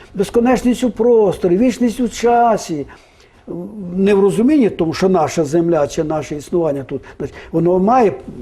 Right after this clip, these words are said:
земля мала початок, скажімо, перед тим наша галактика, все це має початок. От. Але ж, мабуть, була вічність і, і до того, правда?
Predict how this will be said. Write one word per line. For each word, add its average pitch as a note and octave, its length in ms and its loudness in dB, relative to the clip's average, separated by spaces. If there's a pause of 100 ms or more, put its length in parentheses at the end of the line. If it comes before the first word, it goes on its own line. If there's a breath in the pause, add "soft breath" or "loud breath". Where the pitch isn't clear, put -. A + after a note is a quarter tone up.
(140)
земля C3+ 460 0
мала G#3+ 200 2
початок, F#3+ 500 -4
скажімо, F#3+ 400 0
перед B2 260 -8
тим C#3 200 -6 (220 loud breath)
наша D3+ 260 -4
галактика, G3 540 0
все F#3 200 -2
це G#3+ 140 -2
має A#3 220 2
початок. B3+ 520 -4 (340 loud breath)
От. F3+ 260 0 (160 loud breath)
Але F#3+ 300 2
ж, C#3 140 -4
мабуть, D#3 520 -2 (680 soft breath)
була D3 280 0
вічність D#3+ 480 -4
і, D#3+ 40 -8
і F3 300 -6
до F#3 260 0
того, G#2 560 -8
правда? E3 320 -4